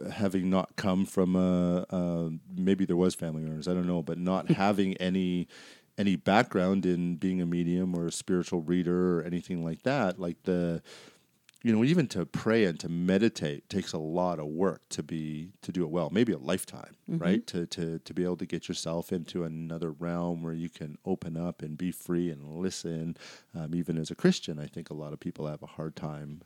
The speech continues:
Speaker 1: uh, doing that. Um, doesn't talk in the Bible about us speaking to other spirits and stuff like that. Um, so this is something outside the, the realm of normal society.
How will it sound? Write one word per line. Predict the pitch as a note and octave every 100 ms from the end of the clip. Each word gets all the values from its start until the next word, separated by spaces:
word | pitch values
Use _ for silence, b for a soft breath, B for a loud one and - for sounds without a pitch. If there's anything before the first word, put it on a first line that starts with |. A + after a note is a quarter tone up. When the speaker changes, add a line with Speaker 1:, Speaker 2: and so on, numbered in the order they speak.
| A#2+
Speaker 1:
uh, | E2 D#2 D2+
doing | G#2 A#2 F2+
that. | D2+ C#2 B B B - E2+
Um, | D#2 D2+ D2+ D#2 A2+ B2 _
doesn't | - A2 G#2 -
talk | F2+ F2+
in | G#2
the | F2
Bible | D#2 D#2 D#2+ F#2+
about | E2+ D#2+
us | D#2 E2+
speaking | - - F#2 - F2+ E2
to | E2+
other | E2 E2 E2 D#2+ D#2+ -
spirits | - - F#2+ E2+ - F2+
and | E2+
stuff | - E2 -
like | E2 -
that. | D2+ F#2+ A#2+ B B _
Um, | G2 F2 D#2+ D#2+
so | D2+ F2
this | E2+ G#2 -
is | F#2+
something | - F2 - F2
outside | E2+ F#2 - E2 D#2+
the, | - G#2
the | E2
realm | F2 E2 E2 D#2+
of | D#2 - - _ -
normal | F#2 F2+ D#2+ D#2+
society. | E2+ - G2+ F#2+ C#2+ C2